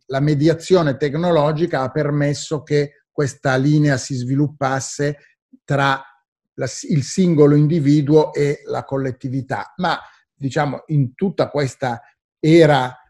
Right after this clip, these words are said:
ormai definita della globalizzazione, diciamo, questo tema del passaggio da una economia non soltanto, appunto, <laughs> economica, ma anche psicologica, anche relazionale,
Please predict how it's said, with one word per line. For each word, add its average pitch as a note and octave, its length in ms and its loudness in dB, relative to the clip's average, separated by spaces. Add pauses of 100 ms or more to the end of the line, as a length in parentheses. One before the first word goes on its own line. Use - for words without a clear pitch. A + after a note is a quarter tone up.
(100)
ormai C#3+ 640 0
definita C#3 680 -2
della C3 300 -2
globalizzazione, C#3 1080 -2
diciamo, B2+ 400 -6
questo C3+ 380 -6
tema C3+ 520 0 (440)
del C3 240 -4
passaggio C#3+ 800 0
da D3+ 380 0
una D#3 520 2
economia D#3+ 800 2
non C#3+ 220 -4
soltanto, C#3+ 920 -2 (100)
appunto, - 580 -4
<laughs> - 0 -
economica, C3+ 760 -4
ma C3 340 -2
anche C#3+ 480 -2 (200)
psicologica, C3 1000 -2
anche C#3+ 480 -4
relazionale, C#3 920 -4